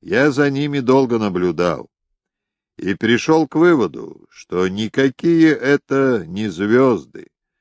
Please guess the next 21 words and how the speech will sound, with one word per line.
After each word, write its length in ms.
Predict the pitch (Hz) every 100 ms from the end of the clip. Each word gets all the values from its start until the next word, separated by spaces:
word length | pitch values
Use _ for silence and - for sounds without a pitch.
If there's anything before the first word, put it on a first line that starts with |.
| _ _ -
Вокруг 640 | 76 101 117 143 175 143
Земли 640 | 110 117 95 80 76 76 -
кружат 540 | 92 101 104 156 156 -
некие 760 | 143 170 143 147 147 143 120 123
изделия 680 | 104 87 110 110 104 104
рук 300 | 101 120 131
человеческих. 1000 | - 120 117 95 80 67 - _ _ _ _ _ _ _ _ _ _
В 140 | - 87
наше 400 | 131 156 - 139
время 500 | 127 147 165 156 151
туда 380 | - 117 117
умели 460 | 117 120 139 151 143
забрасывать 840 | 117 127 127 151 139 - 131 117
разные 520 | 131 135 107 113 120
штуки, 680 | 104 - - 135 117 123 120
в 80 | 92
том 280 | - 139 127
числе 540 | - 123 - 135 135
с 100 | -
людьми 480 | 120 117 104 139 139
внутри. 720 | 101 101 95 104 117 107 73